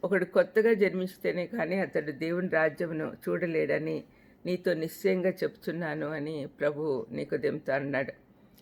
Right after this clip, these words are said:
తిరిగి జన్మించుట అంటే శారీరక జన్మ కాదు, కానీ ఆత్మీయ జన్మ. శిలువ యొద్దకు మనం వచ్చినప్పుడు, యేసయ్యను సొంత రక్షకునిగా అంగీకరించినప్పుడు,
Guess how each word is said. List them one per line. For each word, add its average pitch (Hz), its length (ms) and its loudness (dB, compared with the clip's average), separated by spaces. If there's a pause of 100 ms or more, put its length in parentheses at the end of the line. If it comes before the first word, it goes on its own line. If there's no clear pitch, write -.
(180)
తిరిగి 233 220 0
జన్మించుట 202 560 4
అంటే 180 540 -2 (300)
శారీరక 185 500 4
జన్మ 160 360 -2
కాదు, 156 300 -4
కానీ 160 400 0 (360)
ఆత్మీయ 170 480 -2
జన్మ. 98 360 -2 (680)
శిలువ 220 220 8
యొద్దకు 202 380 6
మనం 165 240 -2
వచ్చినప్పుడు, 165 720 -2 (300)
యేసయ్యను 185 480 2
సొంత 160 340 0
రక్షకునిగా 165 680 -2
అంగీకరించినప్పుడు, 147 1000 -2